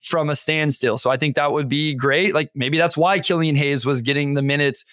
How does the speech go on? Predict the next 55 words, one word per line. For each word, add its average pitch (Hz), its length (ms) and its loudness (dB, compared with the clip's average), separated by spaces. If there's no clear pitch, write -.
whenever 147 380 2
he 143 160 -2
was 135 160 0
healthy. 139 520 0
And 165 200 0
then 196 160 4
also 196 260 2
just 185 220 0
a 196 40 0
guy 180 220 2
then 185 160 0
to 175 140 2
run 165 400 2
the 156 80 0
second 143 320 -2
unit, 160 300 2
settle 160 280 2
it 127 80 -2
down, 147 240 0
all 143 260 2
of 143 60 0
that 139 200 0
stuff. 135 420 0
And, 131 180 0
and 139 140 0
like 139 80 2
I - 20 -2
said, 117 180 0
I 123 40 2
don't 131 100 0
have 135 80 -2
to 135 100 -4
continue 135 380 0
to 131 80 2
reiterate. 127 560 2
You 131 100 -2
said 139 220 2
it, 131 140 0
you 135 60 -4
know, 127 100 0
that's 127 260 -2
Monte 143 300 0
Morris. 160 400 2
I 156 60 2
still, 165 420 0
listen, 160 280 -2
Monte 220 300 2
Morris 220 280 4
doesn't 202 240 2
solve 160 540 2
how 170 220 2
bad 151 320 -2
this 143 160 0
team 135 280 0
is, 101 260 -4